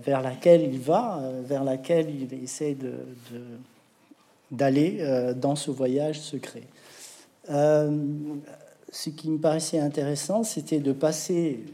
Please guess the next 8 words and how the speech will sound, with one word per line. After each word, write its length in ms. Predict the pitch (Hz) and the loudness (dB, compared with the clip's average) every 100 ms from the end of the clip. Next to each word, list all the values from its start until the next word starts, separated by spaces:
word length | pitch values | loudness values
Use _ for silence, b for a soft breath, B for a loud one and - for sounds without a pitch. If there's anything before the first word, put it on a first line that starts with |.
| 117 | -10
d'un 160 | 131 135 | -4 0
roman 420 | 156 156 175 175 | 2 2 2 0
qui 200 | 170 - | -4 -10
mettait 380 | 127 147 165 165 | -10 -8 -6 0
en 100 | 151 | 0
place, 640 | 147 156 160 156 - - - - 139 | 0 2 2 2 -6 -10 -10 -12 -12
euh, 280 | 127 123 | -10 -10
justement 800 | 120 143 - - 147 151 147 143 | -10 -10 -6 -2 -2 -2 -2 -4